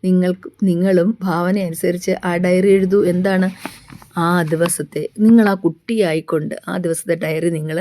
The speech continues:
തയ്യാറാക്കുക. ഇനി ഇവിടുത്തെ മ-, ഇവിടെ മറ്റൊരു പ്രത്യേകത എന്ന് പറഞ്ഞാൽ ഡയറി എങ്ങനെ തയ്യാറാക്കുക. ഒരു ദിവസം രാവിലെ മുതൽ നമ്മൾ കിടക്കുന്നത് വരെയുള്ള പ്രധാന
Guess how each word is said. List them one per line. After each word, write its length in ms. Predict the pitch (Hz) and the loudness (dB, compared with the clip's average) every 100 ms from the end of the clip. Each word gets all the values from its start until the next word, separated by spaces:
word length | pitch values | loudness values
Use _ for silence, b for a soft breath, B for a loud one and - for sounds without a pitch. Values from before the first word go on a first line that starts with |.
| - | -6
തയ്യാറാക്കുക. 600 | 165 156 156 139 147 - 175 - _ b b b b b | -6 -6 -6 -8 -8 -4 -2 -4 _ b b b b b
ഇനി 100 | 226 | 4
ഇവിടുത്തെ 340 | 226 233 247 | 6 4 2
മ-, 140 | 277 233 | 2 2
ഇവിടെ 180 | 214 240 | 2 2
മറ്റൊരു 300 | 220 202 269 | 2 2 -2
പ്രത്യേകത 320 | 233 208 208 | 0 2 4
എന്ന് 140 | 202 185 | 4 2
പറഞ്ഞാൽ 160 | 190 175 | 2 0
ഡയറി 440 | 165 175 208 294 | 2 4 4 4
എങ്ങനെ 240 | 269 220 214 | 4 4 2
തയ്യാറാക്കുക. 440 | 202 180 170 175 180 | 2 2 0 0 0
ഒരു 120 | 214 | 2
ദിവസം 480 | 233 196 214 220 185 | 2 2 2 0 2
രാവിലെ 400 | 175 180 196 226 | 2 0 2 2
മുതൽ 240 | 208 185 196 | 2 2 0
നമ്മൾ 200 | 185 185 | 0 -2
കിടക്കുന്നത് 460 | 185 185 185 226 220 | 0 -2 0 0 0
വരെയുള്ള 400 | 180 185 175 165 240 285 B B B | 0 0 0 0 -2 -4 B B B
പ്രധാന 420 | - 208 214 247 | -2 0 4 4